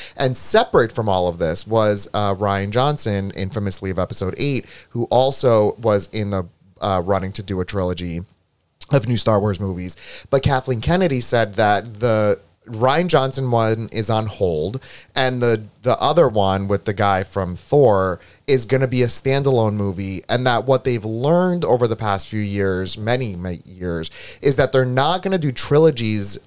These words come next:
um, in the way they've been doing them, and that instead they're gonna be doing persistent storytelling through the combination of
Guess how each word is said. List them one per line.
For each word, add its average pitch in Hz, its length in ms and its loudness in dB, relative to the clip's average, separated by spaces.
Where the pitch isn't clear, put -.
um, 104 280 2
in 117 140 0
the 117 60 2
way 110 140 4
they've 101 220 -2
been 98 180 -2
doing 123 340 4
them, 101 260 2
and 113 180 0
that 113 180 0
instead 123 680 2
they're 127 160 4
gonna 113 140 0
be 113 120 2
doing 110 500 2
persistent 120 720 0
storytelling 127 880 0
through 120 300 0
the 110 100 -2
combination 107 600 -2
of 92 180 -4